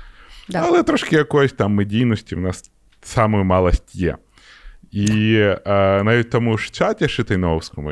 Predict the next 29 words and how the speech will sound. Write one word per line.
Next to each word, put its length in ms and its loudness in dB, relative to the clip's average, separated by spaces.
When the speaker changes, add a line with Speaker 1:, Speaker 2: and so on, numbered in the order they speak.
Speaker 2:
я 300 2
завжди 380 -2
старався 680 0
всім 340 -2
людям, 420 -2
в 60 -20
кого 280 0
є 260 0
якісь 300 -6
там 200 -8
запитання, 520 -4
завжди, 340 -4
знаєш, 220 -2
повідповідати, 920 -2
вести 340 -4
дискусію 580 -6
і 20 -10
так 140 -2
далі. 180 -2
І 80 0
в 40 0
якийсь 260 -2
момент 380 0
я 120 4
дуже 320 0
вигорів, 420 2
тому 260 -2
що 380 0
люди, 500 0